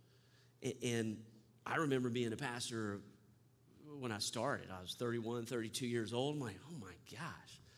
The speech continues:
I, t-, talking about giving in front of people, that's so personal." Dude, I'm not embarrassed. I love to talk about generosity. I'm so happy to look at this passage of Scripture today with you.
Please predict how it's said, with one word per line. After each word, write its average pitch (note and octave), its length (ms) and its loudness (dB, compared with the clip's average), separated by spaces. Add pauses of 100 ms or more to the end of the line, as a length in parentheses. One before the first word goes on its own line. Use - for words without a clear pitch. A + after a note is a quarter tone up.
(580)
I, - 60 -4
t-, - 240 -18
talking E3+ 340 -8
about F#2+ 340 -10
giving D3+ 360 -8
in F#2+ 80 -12
front C#3+ 320 -8
of - 160 -18
people, - 400 -10 (520)
that's D#3 160 -2
so F#2+ 220 -2 (100)
personal." - 540 -6 (640)
Dude, - 260 -2 (420)
I'm F3 280 4
not A#2 160 6
embarrassed. C#3 420 4
I G3+ 140 0
love F#3 500 2
to F3+ 100 0
talk F#2+ 400 -4 (120)
about G#2 360 -4
generosity. D#2+ 720 -10 (380)
I'm A#3+ 80 -2
so C#3+ 160 0
happy C#3 540 0 (360)
to D3 80 2
look D#3 160 2
at C#3 80 2
this G3 220 4 (540)
passage E3 360 2
of D#3+ 80 -2
Scripture E3+ 420 -2 (140)
today D#3+ 560 0
with D3 260 2
you. F2 140 -8